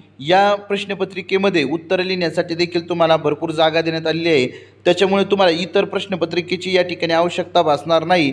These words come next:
की उत्तरपत्रिकेची आवश्यकता भासणार नाही. या प्रश्नपत्रिकेवर तुम्ही उत्तरं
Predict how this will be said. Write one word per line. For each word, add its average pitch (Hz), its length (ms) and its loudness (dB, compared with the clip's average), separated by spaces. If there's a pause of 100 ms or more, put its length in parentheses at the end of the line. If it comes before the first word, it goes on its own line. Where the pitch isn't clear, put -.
(320)
की 156 80 0
उत्तरपत्रिकेची 190 840 0
आवश्यकता 185 420 0
भासणार 165 360 0
नाही. 160 260 0
या 170 60 2
प्रश्नपत्रिकेवर 175 840 -2
तुम्ही 180 260 -6
उत्तरं 180 460 4